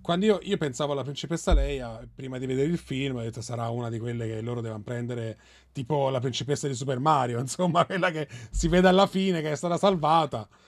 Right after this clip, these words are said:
e chi si è visto, si è vista. No, no, lì è parte attiva del trittico proprio centrale del, dell'opera, e anzi, personaggio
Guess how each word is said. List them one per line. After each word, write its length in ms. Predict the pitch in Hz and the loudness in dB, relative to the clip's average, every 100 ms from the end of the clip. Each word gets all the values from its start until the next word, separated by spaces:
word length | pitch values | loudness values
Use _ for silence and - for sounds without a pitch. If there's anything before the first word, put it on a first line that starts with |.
| - _ | -20 _
e 380 | - 156 151 143 | -2 0 2 2
chi 100 | 127 | 0
si 100 | 143 | -4
è 20 | 143 | -2
visto, 260 | 151 - | -2 -2
si 80 | 127 | -6
è 60 | 131 | -2
vista. 400 | 170 131 - 98 _ _ | -2 -2 -6 -16 _ _
No, 100 | 240 | -2
no, 40 | 156 | 0
lì 140 | 185 | 2
è 160 | 151 104 | 0 -2
parte 280 | - 135 - | -6 -6 -6
attiva 360 | 123 - 208 156 | -12 -6 -2 0
del 180 | 113 110 | 2 2
trittico 480 | 143 156 - 123 127 | 2 -6 -8 -10 -10
proprio 220 | 127 117 | -10 -8
centrale 680 | 120 117 113 123 127 127 117 | -6 -6 -4 -2 -2 -2 -4
del, 440 | 113 113 110 107 - _ _ | -6 -6 -8 -10 -16 _ _
dell'opera, 640 | - 113 139 240 170 127 - | -14 -6 -2 0 0 -2 -4
e 100 | 131 | -6
anzi, 460 | 147 180 - - - _ | -4 -4 -6 -14 -20 _
personaggio 720 | 117 - 104 208 170 117 | -16 -8 -2 0 0 -4